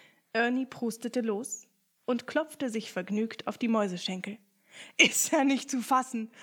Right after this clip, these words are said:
Alter, Mann, du hast dich echt nach Käsesorten benannt.“ Picondu wurde rot. „Also,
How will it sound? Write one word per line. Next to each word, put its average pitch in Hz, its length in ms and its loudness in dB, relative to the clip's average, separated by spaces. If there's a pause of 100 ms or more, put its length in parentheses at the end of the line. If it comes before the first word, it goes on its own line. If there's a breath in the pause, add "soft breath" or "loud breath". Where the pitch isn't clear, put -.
Alter, 330 760 8 (140)
Mann, 339 480 4 (440 loud breath)
du 339 120 4
hast 403 200 6
dich 320 140 2
echt 403 140 2
nach 320 180 4
Käsesorten 294 720 6
benannt.“ 254 420 2 (920 soft breath)
Picondu 202 640 -6 (380)
wurde 226 220 2
rot. 202 340 -8 (2500 soft breath)
„Also, 247 500 -10